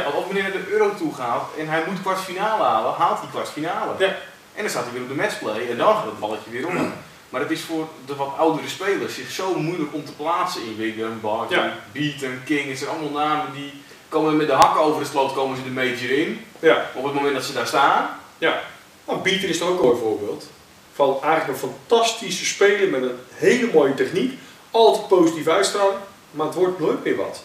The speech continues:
Speaker 2: Niet meer zoals hij dat graag wilde. Kijk, we vergeten één ding over Vincent. Ik keek ooit darten toen, eh,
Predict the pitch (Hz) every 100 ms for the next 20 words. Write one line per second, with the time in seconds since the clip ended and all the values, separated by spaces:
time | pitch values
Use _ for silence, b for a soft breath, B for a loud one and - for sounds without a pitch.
0 | - 151 214 240 170 147 135 135 123 127
1 | 131 123 131 117 175 151 131 - - B
2 | B B B 226 208 196 190 226 247 208
3 | 156 143 123 120 117 110 - 120 123 -
4 | B B B - 208 - 190 180 185 160
5 | 160 180 180 - 165 147 139